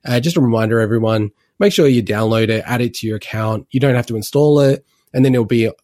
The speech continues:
in your account forever. So that runs to the third of Mar-, uh, third of August, I should say.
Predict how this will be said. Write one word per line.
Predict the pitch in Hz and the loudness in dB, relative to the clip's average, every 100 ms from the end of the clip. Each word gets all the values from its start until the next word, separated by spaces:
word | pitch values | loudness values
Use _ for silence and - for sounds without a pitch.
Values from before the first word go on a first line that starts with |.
| - | -4
in | 135 | 0
your | 120 110 | 0 -2
account | - 107 - | -4 -8 -8
forever. | 104 104 101 107 - | -10 -8 -10 -12 -8
So | 135 120 | -2 0
that | 120 | 0
runs | 123 120 - | -2 -2 -4
to | 117 107 101 - _ | -6 -4 -8 -12 _
the | 104 | -14
third | - 117 107 | -6 -6 -4
of | 95 | -8
Mar-, | 107 107 - | -10 -10 -8
uh, | 131 113 | -6 -4
third | - 117 | -4 -6
of | 101 | -6
August, | 98 107 101 - | -8 -10 -10 -12
I | 107 | -12
should | - 101 | -14 -16
say. | 110 101 | -16 -16